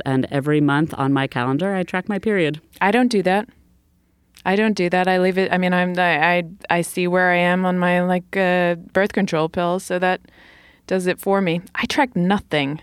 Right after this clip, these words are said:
Speaker 2: I track people's birthdays so I don't forget them. Is, does that count?
Speaker 1: Oh, I don't even do that. I forget people's birthdays all the
Speaker 2: <laughs>
Speaker 1: time.
Speaker 2: Oh, I write, and I write down, I'll tell you the other thing I do. I write down what I gave people because I found I was giving people the same gifts two
Speaker 1: Oh,
Speaker 2: year
Speaker 1: that's so
Speaker 2: running.
Speaker 1: smart. I should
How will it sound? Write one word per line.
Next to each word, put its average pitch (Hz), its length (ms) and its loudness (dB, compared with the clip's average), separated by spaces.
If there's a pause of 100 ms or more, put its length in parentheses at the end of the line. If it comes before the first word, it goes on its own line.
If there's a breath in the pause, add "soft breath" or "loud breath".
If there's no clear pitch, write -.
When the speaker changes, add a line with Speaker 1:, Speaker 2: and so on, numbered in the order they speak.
Speaker 2:
I - 60 0
track - 240 0
people's 254 300 0
birthdays 208 500 -2
so 214 120 -4
I 196 80 2
don't 196 160 -2
forget 196 320 -4
them. 226 300 -4
Is, 202 80 -10
does 214 180 -2
that 220 180 0
count? 247 280 -6
Speaker 1:
Oh, 147 140 0
I 156 80 2
don't 185 120 2
even 190 160 2
do 143 100 0
that. 143 180 0
I 147 80 0
forget 156 300 -6
people's 294 240 0
birthdays 135 340 -2
all 127 100 -4
the 147 80 -2
Speaker 2:
<laughs> - 80 -2
Speaker 1:
time. 190 220 2 (260 loud breath)
Speaker 2:
Oh, 480 120 0
I 262 160 2
write, 277 300 0
and 247 160 2
I 262 80 2
write 254 240 0
down, 240 280 0
I'll 214 140 0
tell 247 120 -2
you 226 120 0
the 214 80 2
other 202 160 -2
thing 190 180 -4
I 180 80 -2
do. 185 140 -4
I 180 100 2
write 180 240 0
down 180 300 0
what 170 120 2
I 170 100 2
gave 165 420 -2
people 160 300 -2
because 170 280 -2
I 175 80 2
found 175 280 0
I 190 60 2
was 240 140 -2
giving 277 260 0
people 339 300 0
the 330 140 0
same 302 400 0
gifts 330 380 -4
two 320 260 0
Speaker 1:
Oh, - 40 2
Speaker 2:
year 302 180 2
Speaker 1:
that's 269 260 0
so 254 60 4
Speaker 2:
running. 320 180 2
Speaker 1:
smart. 240 500 0
I 208 120 2
should 214 240 -2